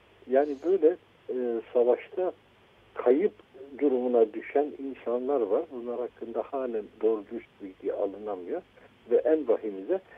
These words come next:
bunlara uygulanan, e, muamelenin, e, savaş suçu sayılabilecek özelliklerde şiddet içermesi,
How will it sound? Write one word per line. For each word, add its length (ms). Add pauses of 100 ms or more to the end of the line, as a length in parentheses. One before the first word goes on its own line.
(320)
bunlara 400
uygulanan, 760 (120)
e, 320
muamelenin, 680 (380)
e, 360 (680)
savaş 260 (120)
suçu 380
sayılabilecek 960
özelliklerde 880 (140)
şiddet 300 (120)
içermesi, 680